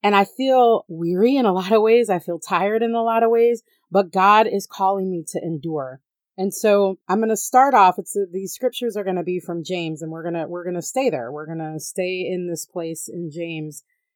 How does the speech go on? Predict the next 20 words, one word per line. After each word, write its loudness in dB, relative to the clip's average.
And -2
I'm 2
gonna 2
read -6
the 0
first -2
part 2
of -4
the -6
scripture, -8
and -4
then, -4
and 0
then 2
I'm 0
gonna -2
go -2
to -4
our -2
verse -6